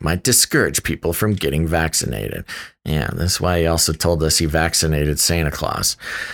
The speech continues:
Speaker 1: Uh, the
Speaker 2: Well, the other thing, did you notice that, uh, and people are talking about this, um,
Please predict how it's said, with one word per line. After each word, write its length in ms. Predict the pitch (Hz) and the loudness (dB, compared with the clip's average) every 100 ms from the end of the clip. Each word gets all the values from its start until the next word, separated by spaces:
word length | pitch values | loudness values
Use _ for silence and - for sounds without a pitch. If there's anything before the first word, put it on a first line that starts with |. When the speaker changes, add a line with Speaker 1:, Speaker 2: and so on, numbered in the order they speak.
| - - | -6 2
Speaker 1:
Uh, 540 | 101 95 95 95 95 | 4 8 6 6 4
the 180 | 90 - | 2 0
Speaker 2:
Well, 140 | 165 | 0
the 180 | 151 143 | 2 8
other 140 | 180 220 | 8 8
thing, 220 | 180 156 | 8 6
did 140 | 139 | 6
you 60 | 190 | 8
notice 420 | 170 160 190 - | 8 8 8 6
that, 300 | - 139 117 _ _ _ _ | 6 4 4 _ _ _ _
uh, 340 | 135 123 120 120 | 2 4 6 4
and 120 | 120 | 4
people 200 | 151 165 | 2 2
are 60 | 107 | 2
talking 260 | 131 135 110 | 2 2 2
about 220 | 98 92 | 2 2
this, 260 | 104 - - _ _ _ _ _ - | 0 0 -4 _ _ _ _ _ 2
um, 420 | 120 113 107 | 4 6 4